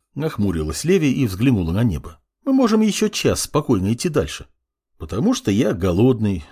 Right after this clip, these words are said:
потому что здесь удобное место для охранного контура и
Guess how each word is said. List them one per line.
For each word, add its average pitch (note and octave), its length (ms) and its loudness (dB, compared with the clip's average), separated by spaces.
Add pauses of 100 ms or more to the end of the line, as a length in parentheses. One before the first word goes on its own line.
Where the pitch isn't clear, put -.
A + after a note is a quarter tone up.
(180)
потому - 260 -6
что F#2 180 -4
здесь F2 380 -2
удобное F#2+ 460 0
место G2 380 -2
для D2 200 -8
охранного G#2 460 0
контура E3 580 -2
и D3+ 300 -8